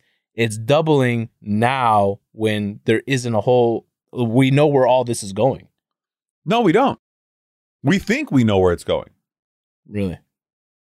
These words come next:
Speaker 2: Dude, unprecedented times have unprecedented results. For
Speaker 1: I'm
Speaker 2: all
Speaker 1: saying
Speaker 2: we
Speaker 1: we
Speaker 2: know
Speaker 1: know interest rates are going, are getting,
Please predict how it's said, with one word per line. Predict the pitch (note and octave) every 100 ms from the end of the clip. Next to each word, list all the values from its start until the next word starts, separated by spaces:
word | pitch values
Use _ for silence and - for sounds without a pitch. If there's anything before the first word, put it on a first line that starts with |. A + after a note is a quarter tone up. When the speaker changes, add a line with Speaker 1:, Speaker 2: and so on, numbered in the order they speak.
| _
Speaker 2:
Dude, | F#3+ - -
unprecedented | G#3 C4 B3 - A#3 A#3
times | A3 C4 G3
have | F3
unprecedented | F3+ G3+ F#3+
results. | F3 F#3+ - _ _
For | - F#3
Speaker 1:
I'm | F3+
Speaker 2:
all | A#3+
Speaker 1:
saying | -
Speaker 2:
we | C4+
Speaker 1:
we | -
Speaker 2:
know | G3 F3+ C3
Speaker 1:
know |
interest | D3+ E3+ E3+
rates | D3 C#3
are | - B2+
going, | B2 B2+ C3 A#2+ G#2+
are | A#2
getting, | A#2+ B2+ A#2+ G2